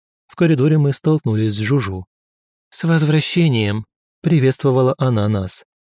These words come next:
«Хотя здесь прошло совсем немного времени». «Наверное, это даже хорошо.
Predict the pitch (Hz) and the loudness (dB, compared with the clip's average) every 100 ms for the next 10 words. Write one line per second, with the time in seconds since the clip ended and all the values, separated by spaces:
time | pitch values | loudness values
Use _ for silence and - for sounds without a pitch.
0 | _ _ - 143 - 147 156 165 _ _ | _ _ -4 -4 -2 0 0 -4 _ _
1 | _ _ - 170 180 170 165 151 - 147 | _ _ -4 0 0 0 -2 -2 0 0
2 | 147 - 131 - 135 131 131 123 143 120 | 0 -2 -6 -4 -2 0 0 0 -2 -2
3 | 101 104 104 101 104 - _ _ _ _ | -2 -2 -2 -2 -4 -8 _ _ _ _
4 | _ _ _ _ 135 123 117 120 123 120 | _ _ _ _ 0 2 2 2 2 0
5 | 135 131 135 120 120 - 131 151 107 92 | 0 0 0 0 0 0 0 0 -2 -4